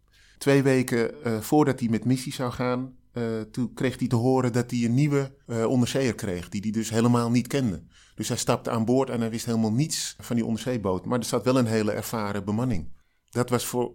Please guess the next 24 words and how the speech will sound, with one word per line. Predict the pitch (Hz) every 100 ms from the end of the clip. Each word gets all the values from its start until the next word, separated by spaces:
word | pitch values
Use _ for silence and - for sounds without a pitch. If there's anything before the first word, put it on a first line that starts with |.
| -
voor | - - 117
hem | 123 156
het | - -
moment | 117 117 107 -
om | - 113 113 - _ _
in | 131
de | 110
hiërarchische | 107 110 113 123 123 - 123 -
organisatie, | 110 98 110 120 107 - 117
wat | 107 110
een | 107 107 107
marine | - 110 113 120 113
ook | 113 147 147
is, | 104 - - -
de, | - 110 -
de | 117 113
knop | 160 175
om | - 120
te | 107
zetten. | - 120 117 120
En | 127
dat | 120 113 - - _
je | 110 117
bemanning, | 113 135 165 101 160 -